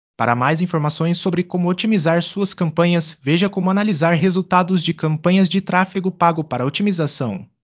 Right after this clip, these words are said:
Ferramentas para monitorar o desempenho dos anúncios. Para acompanhar o desempenho dos seus anúncios, existem várias ferramentas que podem ser muito úteis. Aqui estão algumas que você deve considerar. Ferramenta Descrição. Google Ads oferece relatórios detalhados sobre o desempenho dos anúncios.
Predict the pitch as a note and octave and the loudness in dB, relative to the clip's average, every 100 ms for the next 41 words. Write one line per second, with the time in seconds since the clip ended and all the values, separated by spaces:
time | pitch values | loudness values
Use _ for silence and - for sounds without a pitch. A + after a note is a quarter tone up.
0 | _ C#3 C#3 C#3+ F3 G3 - F3+ F3 F3+ | _ 0 2 2 0 -2 0 0 2 2
1 | G3+ A3 F#3 D3 C#3+ D3+ F3 D#3+ F3+ E3 | 2 2 2 4 2 0 0 2 2 2
2 | D3 C#3 C3 D#3+ D#3+ - F3+ F3 F3+ A3 | 0 0 0 -2 -4 -4 0 0 0 -2
3 | A3 F3 C3 C3+ B2 D3 F3 F3+ F3 E3+ | 0 2 2 0 0 0 -2 0 0 2
4 | C#3 - E3+ C#3 C3 C3 C3 - D3 - | 0 -2 0 0 -2 -4 -6 -8 -12 -12
5 | - C3+ A#2 F#3 A3+ G3+ B2 C#3+ E3+ - | -8 -6 -2 -2 0 2 2 2 0 -2
6 | F3 F3 D3+ E3 F3+ - - F3+ G3 G#3 | 0 0 0 -2 -4 -6 -4 0 2 2
7 | G3 F#3 D#3+ F3 A3 G3 B2 - F#2 - | 2 0 2 0 0 -2 -4 -8 -10 -10
8 | - _ _ _ - A#2 D#3+ D#3 E3+ D#3+ | -12 _ _ _ -10 -2 -2 2 2 2
9 | D3+ F3+ F3 F#3+ G3 G3 D#3+ E3+ G3 G#3 | 2 0 0 0 0 2 2 2 0 0
10 | G#3 A3 G3 D#3 A2 - _ _ - E3+ | 0 0 2 2 2 -4 _ _ 0 4
11 | F#3+ D#3+ D#3+ D3 D3+ F3 D#3 F3+ E3+ D3+ | 4 4 2 0 0 0 0 2 2 2
12 | F#3 D#3+ D#3+ D#3+ D#3+ E3+ - F3 F#3 E3 | 4 4 4 2 -2 -2 2 2 4 4
13 | G#3 G3+ F#3 E3+ D#3 D#3+ D#3+ F3 D#3+ D#3+ | 4 4 4 2 2 0 2 4 4 2
14 | D#3 F#3+ F3+ D#3 D#3 E3+ F#3 F3+ E3+ E3+ | 0 2 2 2 2 2 4 4 4 2
15 | D3+ B2+ G#2+ - - - - | 2 2 -2 -6 -10 -12 -12